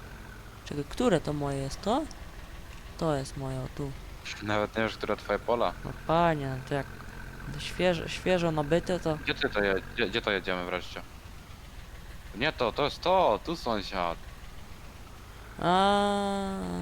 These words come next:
Speaker 1: Kurde. <clears throat> Ej, to weź odepnij ten pług i zobaczymy, czy ten
Speaker 2: Tutaj cię dam.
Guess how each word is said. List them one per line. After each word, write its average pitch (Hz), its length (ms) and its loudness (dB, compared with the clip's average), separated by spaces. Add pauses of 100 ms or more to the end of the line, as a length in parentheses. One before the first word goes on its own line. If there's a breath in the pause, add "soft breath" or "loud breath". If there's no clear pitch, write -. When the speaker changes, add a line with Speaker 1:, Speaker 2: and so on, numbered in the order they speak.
(1600)
Speaker 1:
Kurde. 143 680 0 (1040 loud breath)
<clears throat> - 760 0
Ej, 196 220 12
to 202 180 6
weź 220 220 4
odepnij 180 380 6
ten 160 160 4
pług 185 400 4
i 190 220 2
zobaczymy, 185 500 2
czy 156 220 0
ten 143 280 -2 (3250)
Speaker 2:
Tutaj - 240 -8
cię - 140 -10
dam. - 120 -8